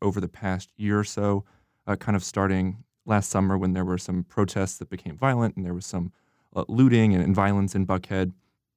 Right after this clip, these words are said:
Over the course of that summer and into the fall and winter, there was a, a rise in violent crime and some high-profile shootings and, and killings there in Buckhead that really frustrated residents about, uh, how the city of Atlanta was handling crime. Like,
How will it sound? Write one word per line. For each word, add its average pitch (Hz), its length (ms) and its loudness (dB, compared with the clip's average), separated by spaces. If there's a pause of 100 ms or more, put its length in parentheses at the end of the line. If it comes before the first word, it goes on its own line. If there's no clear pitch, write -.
Over 120 240 2
the 101 80 0
course 98 320 -2
of 95 100 -2
that 95 180 -2
summer 107 380 0
and 90 80 -2
into 87 160 -6
the 87 80 -14
fall 92 300 0
and 90 100 0
winter, 95 420 0 (380)
there 110 160 4
was 98 320 2
a, 90 80 -2
a 90 140 4
rise 98 300 4
in 95 100 2
violent 87 320 0
crime 98 420 2
and 87 180 -2
some 92 300 -2 (280)
high-profile 90 680 0
shootings 90 560 0
and, 87 160 -4
and 95 140 -4
killings 90 520 -4
there 90 220 0
in 90 80 2
Buckhead 90 460 -2 (100)
that 90 260 -2 (320)
really 104 160 4
frustrated 92 640 -2
residents 90 520 -2
about, 87 420 -4
uh, 85 140 -8 (100)
how 87 200 -2
the 90 100 -6
city 92 180 -4
of 90 80 0
Atlanta 90 300 0
was 90 120 -6
handling 92 320 -2
crime. 87 360 -4
Like, 87 100 -12